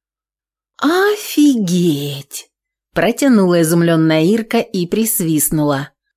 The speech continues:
когда я, рисуясь, кинула на стол веером купюры.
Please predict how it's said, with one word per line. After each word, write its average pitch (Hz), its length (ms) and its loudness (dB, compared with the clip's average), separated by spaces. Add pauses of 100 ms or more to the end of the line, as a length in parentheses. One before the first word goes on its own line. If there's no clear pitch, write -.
(340)
когда 262 360 0
я, 240 260 2
рисуясь, 208 580 0
кинула 156 380 -2
на 165 140 0
стол 156 320 0
веером 135 420 0
купюры. 131 540 -4